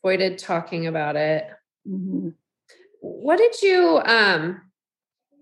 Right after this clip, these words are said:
Speaker 1: when you said backed off, what did that look like?
Speaker 2: Um, one of the things it looks like is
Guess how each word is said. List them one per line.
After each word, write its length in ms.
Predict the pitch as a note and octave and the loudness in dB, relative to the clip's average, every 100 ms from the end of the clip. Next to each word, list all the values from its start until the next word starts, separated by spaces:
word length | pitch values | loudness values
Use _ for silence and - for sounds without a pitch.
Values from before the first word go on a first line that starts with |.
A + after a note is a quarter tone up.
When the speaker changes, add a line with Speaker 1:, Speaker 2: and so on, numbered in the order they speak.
| D4 C#4+ _ _ _ _ _ _ _ _ _ _ _ _ _ _ _ _ _ _ _ | _ _ _ _ _ _ _ _ _ _ _ _ _ _ _ _ _ _ _ _ _
Speaker 1:
when 120 | A#3+ | 2
you 100 | C#4 | 2
said 320 | C#4+ F#4 F#4 - | 2 0 0 2
backed 340 | G3+ A3 - | 4 2 0
off, 400 | E3+ D#3 G2+ - - - _ | 2 0 -4 -10 -20 -20 _
what 100 | A#3 | -2
did 140 | D4+ D#4 | -2 0
that 220 | E4+ G3+ | 0 2
look 200 | G3 F3 | 0 0
like? 420 | G#2+ A#1+ - - _ _ _ - _ _ _ _ _ _ _ _ _ _ _ _ - - - - - - | 0 -2 -8 -20 _ _ _ -20 _ _ _ _ _ _ _ _ _ _ _ _ -16 -10 -8 -8 -10 -4
Speaker 2:
Um, 220 | A#3 G#3 - | -2 0 0
one 160 | A3+ A#3 | 2 4
of 100 | B3 | 4
the 60 | |
things 220 | C4+ C#4+ C#4+ | 4 4 4
it 80 | G#3 | 0
looks 160 | G3+ | 0
like 280 | G#3 G3+ F#3 G3 | 0 -2 -2 0
is 420 | G3 F#3 F#3+ | 2 2 0